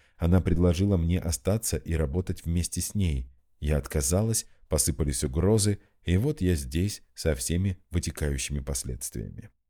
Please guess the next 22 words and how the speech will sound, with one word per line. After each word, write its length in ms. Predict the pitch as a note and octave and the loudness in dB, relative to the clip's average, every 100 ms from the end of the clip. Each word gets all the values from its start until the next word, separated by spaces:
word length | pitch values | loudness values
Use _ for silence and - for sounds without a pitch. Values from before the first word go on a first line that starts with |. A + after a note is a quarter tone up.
| _ | _
Понятно. 560 | D2 D2 D2 B1+ - - _ _ - | -2 0 0 -2 -6 -12 _ _ -4
Никакого 760 | E2 F#2+ G2+ A2 - C2+ B1 C2+ | 2 2 2 0 0 -2 -2 -4
позитива. 760 | - C2+ C#2 - - - - _ _ - - - | -4 -4 -6 -6 -10 -10 -14 _ _ -20 -14 -4
Почему 340 | A2+ C#3 G#2 | 0 2 2
же? 140 | C#2 C2 | 0 -2
Тут 300 | - F#2 - - | -4 -6 -8 -6
как 180 | G#2 - | -6 -2
посмотреть. 640 | A2 B2+ A#2 D#2+ C2 - _ _ _ | 0 0 -2 -2 -4 -6 _ _ _
Например, 460 | F2 F#2+ G2+ G2+ G2 | 2 4 6 6 4
мы 220 | G#2 A2+ | 2 2
теперь 320 | C3+ D#3+ G2 E2 | 2 0 0 0
знаем 400 | D#2+ F#2 F#2+ F#2 | 2 2 2 2
намерения 520 | F2+ F2 E2 D#2+ E2 | 2 2 2 0 -2
измененных 680 | F2+ D#2 E2 E2 A2 G#2 - | -2 0 0 2 2 0 -2
в 40 | |
нашем 360 | D2+ E2+ - F2+ | -2 0 -2 -4
звездном 440 | D#2 E2 D#2+ D#2+ | -2 -2 -2 -4
секторе 480 | D2+ F#2+ G2 G#2 F2 | -4 -4 -4 -2 -2
и 20 | |
в 80 | D#2+ | -2
галактике 560 | D#2+ D#2 D#2 - - F#2+ | -2 -4 -4 -8 -8 -6
Колос. 500 | - E2 B1+ - | 0 0 0 -6